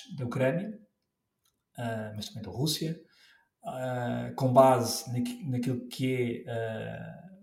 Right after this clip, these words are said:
o seu posicionamento religioso e a sua afirmação religiosa, e nomeadamente a sua própria autonomia religiosa, ah, e, eh, no fundo, acaba por,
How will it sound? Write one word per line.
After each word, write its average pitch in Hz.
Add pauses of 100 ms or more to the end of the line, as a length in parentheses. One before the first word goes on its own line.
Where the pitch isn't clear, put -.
(440)
o 127
seu 127
posicionamento 131
religioso 117 (220)
e 127
a -
sua -
afirmação 127
religiosa, 131
e 165
nomeadamente 143
a -
sua -
própria 147
autonomia 156
religiosa, 110 (640)
ah, 117 (720)
e, 208
eh, 185
no 170
fundo, 185 (720)
acaba 170
por, 175